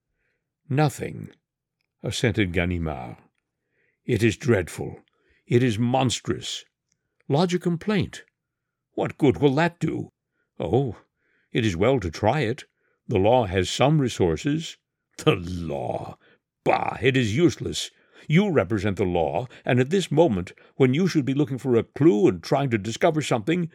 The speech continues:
you do not even stir." "Discover something with Arsène Lupin?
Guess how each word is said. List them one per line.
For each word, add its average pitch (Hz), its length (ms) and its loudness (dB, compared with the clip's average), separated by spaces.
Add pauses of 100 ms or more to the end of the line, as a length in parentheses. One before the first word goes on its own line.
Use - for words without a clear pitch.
(280)
you 190 120 2
do 151 160 6
not 117 200 4
even 151 240 0
stir." 110 640 2 (960)
"Discover 202 480 -4
something 165 400 -2
with 170 140 0
Arsène 151 460 -2
Lupin? 123 600 -4